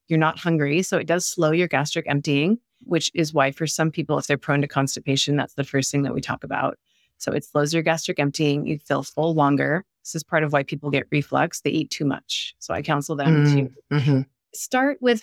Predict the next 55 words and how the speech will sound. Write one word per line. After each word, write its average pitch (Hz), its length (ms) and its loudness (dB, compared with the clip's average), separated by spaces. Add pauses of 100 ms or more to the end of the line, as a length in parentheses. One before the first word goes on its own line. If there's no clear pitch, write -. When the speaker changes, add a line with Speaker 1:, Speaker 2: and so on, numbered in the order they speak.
Speaker 1:
half, - 400 -14
like, 160 240 2
eat 240 140 4
half 185 400 -4
of 175 140 -4
what 165 140 0
you 165 100 0
normally 156 400 2
eat, 151 340 0
wait 160 220 0
twenty 180 240 2
minutes 143 320 0
and 147 100 2
see - 120 0
if 139 100 -6
you're 143 100 -2
still 139 200 -2
hungry 151 340 0
because 151 540 -4 (220)
you 175 120 0
will 170 240 4
feel 185 340 2
bad 151 340 0
if 147 140 -6
you 156 80 0
eat 147 180 -2
too - 160 -8
much. - 500 -6
And 160 80 0
I - 20 4
had 175 80 2
a 170 40 4
Speaker 2:
Yeah. 135 160 4
Speaker 1:
patient 123 240 -2 (200)
that - 160 -2
came 170 200 2
in 151 200 4
and 151 160 -2
said, 151 280 -2 (380)
you 175 100 0
know, 151 200 4
"For 165 200 -2
three 175 220 -2
weeks 180 320 0
in 165 80 2
a 151 80 2
row, 156 500 2 (840)
I 151 560 0 (260)
just 208 340 0
had 214 180 0
to 180 60 0
finish 160 360 0
that - 220 -2
last - 340 -6
bite - 420 -4